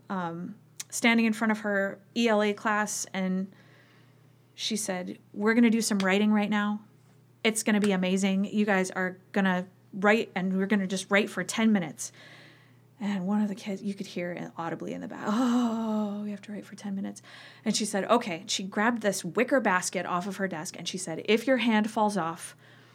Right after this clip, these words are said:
I will just come around with this basket. We'll put the hand in there. We'll keep it <laughs> until the end of class."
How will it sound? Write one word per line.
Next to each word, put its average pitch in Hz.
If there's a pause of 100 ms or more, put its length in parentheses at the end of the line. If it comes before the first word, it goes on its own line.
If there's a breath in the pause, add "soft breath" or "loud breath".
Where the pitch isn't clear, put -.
(260 loud breath)
I 208
will 226
just 240
come 240
around 226
with 226
this 240
basket. 190
We'll 180
put 240
the 247
hand 233
in 247
there. 196
We'll 190
keep 247
it -
<laughs> 262
until 269
the 359
end 339
of -
class." -